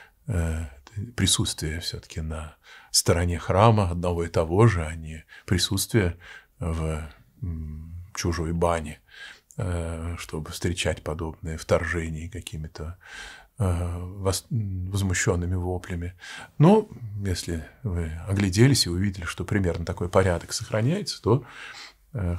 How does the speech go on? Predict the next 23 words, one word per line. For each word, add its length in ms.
хорошо 360
его 180
и 60
поддержать 720
<clears throat> 420
своим 260
собственным 400
пребыванием 680
на 280
стороне 580
в 40
соответствии, 760
э, 800
с 100
тем 180
полом, 440
э, 560
молясь, 680
м, 360
спокойно 580
и 340
не 80
отвлекаясь, 760